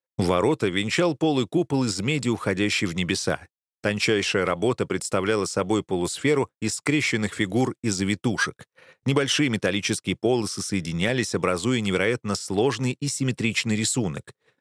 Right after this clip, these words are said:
Всю эту конструкцию венчал шпиль, на котором развивался карборский флаг. Нуске даже представить было страшно, каких трудов стоило создание этого произведения искусства,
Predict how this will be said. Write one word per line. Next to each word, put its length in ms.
Всю 160
эту 160
конструкцию 680
венчал 380
шпиль, 420
на 120
котором 420
развивался 840
карборский 640
флаг. 420
Нуске 300
даже 260
представить 560
было 220
страшно, 500
каких 340
трудов 400
стоило 420
создание 560
этого 240
произведения 680
искусства, 640